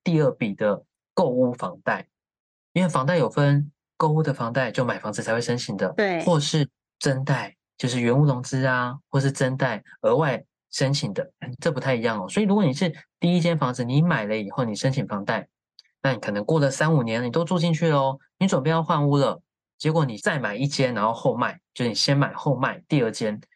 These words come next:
Speaker 1: 那就有可能会有二房的问题。
Speaker 2: 那就算第二笔了。
Speaker 1: 对，就算第二笔了。所以原来它卡的叫做我们的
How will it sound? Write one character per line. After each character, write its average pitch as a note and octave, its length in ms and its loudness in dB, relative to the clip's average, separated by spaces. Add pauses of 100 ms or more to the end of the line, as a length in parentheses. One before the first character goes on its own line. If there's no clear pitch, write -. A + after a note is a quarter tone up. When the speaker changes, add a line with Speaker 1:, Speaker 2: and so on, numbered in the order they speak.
(180)
Speaker 1:
那 F#3+ 100 0
就 G#3 100 0
有 D#3+ 160 4
可 D#3 140 -2
能 A2+ 140 0
会 D#3+ 100 2
有 A#2+ 140 2
二 D3 140 2
房 G2+ 180 -4
的 G#2+ 80 -4
问 A#2 200 0
题。 F#3+ 220 -8
Speaker 2:
那 A3 100 -2
就 G#3+ 160 2
算 G#3 280 0
第 F#3+ 200 4
二 F3+ 180 2
笔 - 260 -10
了。 - 200 -8
Speaker 1:
对， E3+ 320 4
就 E3 140 0
算 E3 180 2
第 E3 160 2
二 D#3+ 80 4
笔 C3 220 -6
了。 G#2 260 -4 (280)
所 - 180 0
以 E3 180 2 (160)
原 C3+ 200 4
来 D3 120 4
它 D#3+ 180 0
卡 - 340 -4
的 G#2 120 0
叫 C3+ 180 -2
做 C3+ 340 0 (260)
我 A#2 140 -2
们 G#2 200 -4
的 G#2+ 260 0